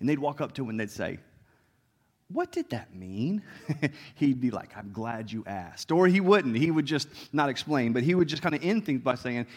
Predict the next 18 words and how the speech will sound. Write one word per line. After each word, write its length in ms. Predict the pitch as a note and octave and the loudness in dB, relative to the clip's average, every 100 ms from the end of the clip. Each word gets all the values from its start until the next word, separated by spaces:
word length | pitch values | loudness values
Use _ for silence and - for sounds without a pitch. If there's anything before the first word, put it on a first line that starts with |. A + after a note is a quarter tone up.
| - | -8
"He 160 | - F3+ | -2 0
who 160 | D#3+ | 0
has 140 | C#3+ B2 | 0 -2
an 80 | B2 | -4
ear, 280 | B2+ G#2+ G2+ | -2 -2 -2
let 200 | A2+ G2 | -4 -4
him 140 | A2+ | -8
hear." 200 | A2+ G#2+ | -4 -4
But 120 | F2+ | -2
he 100 | D#3 | -2
would 140 | F#3+ - | -2 -4
speak 340 | - A#3 D#3 | -4 -4 -2
and 120 | A#2+ | -4
talk 300 | - D#3+ C3 | -2 -2 -2
and 160 | A2+ B2 | -6 -2
work 320 | D3 A2 - - - - | -2 -4 -10 -20 -20 -6
with 160 | B2 | -4
individuals. 760 | A#2+ C#3+ D#3+ G3 F3 G#2 - | -2 0 0 -2 -4 -8 -16